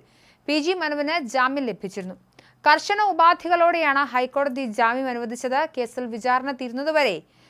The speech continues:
ചോറ്റാനിക്കര പോലീസ് സ്റ്റേഷൻ പരിധിയിൽ പ്രവേശിക്കരുത്, പാസ്പോർട്ട് ഹാജരാക്കണം, എല്ലാ മാസവും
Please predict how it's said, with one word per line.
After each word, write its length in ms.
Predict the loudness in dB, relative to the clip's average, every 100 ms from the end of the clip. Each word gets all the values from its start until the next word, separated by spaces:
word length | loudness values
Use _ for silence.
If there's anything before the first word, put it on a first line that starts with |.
| _ 0
ചോറ്റാനിക്കര 540 | 2 4 2 4 4 4 4
പോലീസ് 260 | 0 0
സ്റ്റേഷൻ 300 | 0 -2 -2 -4
പരിധിയിൽ 360 | -4 -2 -6 -6
പ്രവേശിക്കരുത്, 680 | -6 -4 -4 -4 -4 -2 0 -2 -6 _ _ _
പാസ്പോർട്ട് 580 | 6 6 4 2 2 2 2
ഹാജരാക്കണം, 640 | 2 4 2 2 0 -2 -8 _ _ _ -4
എല്ലാ 160 | 4 4 4
മാസവും 400 | 0 0 -2 0